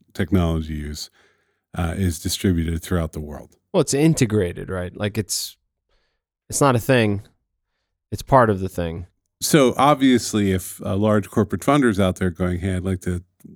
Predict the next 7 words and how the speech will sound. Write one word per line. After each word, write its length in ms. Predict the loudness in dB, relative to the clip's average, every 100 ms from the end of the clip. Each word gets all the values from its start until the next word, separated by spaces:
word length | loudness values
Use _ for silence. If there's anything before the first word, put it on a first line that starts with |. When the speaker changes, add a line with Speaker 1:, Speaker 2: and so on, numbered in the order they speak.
| _
Speaker 1:
be 120 | 0 0
involved 360 | 0 -2 -2
in 80 | -4
the 80 | -4
future 460 | -2 -4 -2 -6
of 200 | -6 -10 _ _ _ _ _ _ _ _ _ _ -4
the 320 | -2 -2